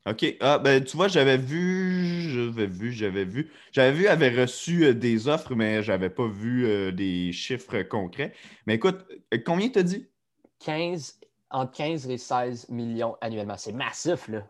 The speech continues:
Speaker 1: Ouais, ben, c'est, c'est, <laughs> c'est pratiquement le contrat qu'il avait. Je pense que c'était dix-sept virgule huit qu'il avait avec les Texans qui lui restent.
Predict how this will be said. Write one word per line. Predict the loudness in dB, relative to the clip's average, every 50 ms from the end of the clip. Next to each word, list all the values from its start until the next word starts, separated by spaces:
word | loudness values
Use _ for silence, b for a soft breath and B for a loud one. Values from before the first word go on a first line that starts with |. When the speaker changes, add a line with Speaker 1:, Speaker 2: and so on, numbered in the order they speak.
| _ _ _ _ _ b b b b b
Speaker 1:
Ouais, | b 4 4 6 6
ben, | 4 4 4 4 2 0
c'est, | 0 0 2 2 4 4 4 4 2 2
c'est, | 0 0 0 2 2 2 2
<laughs> | 0
c'est | -4 -6 -2 -2 -2
pratiquement | 0 2 0 0 0 -2 -4 0 2 2 4
le | 4 4 4
contrat | 2 2 0 0 0 2
qu'il | 2 4
avait. | 4 2
Je | 0 0
pense | -2 -2 -2 2
que | 2
c'était | 2 2 2
dix-sept | -2 -4 -2 0 0 0 0
virgule | 0 0 0 2 2 0 2 2 2
huit | 0 0 0 -2
qu'il | -6 0 2 2
avait | 4 4 2 0
avec | 0 0 -2 -4 -4
les | -6 -6 -4
Texans | -6 -6 -4 -4 -6 -6
qui | -4 -4
lui | -2 0
restent. | 0 -2 -4 -6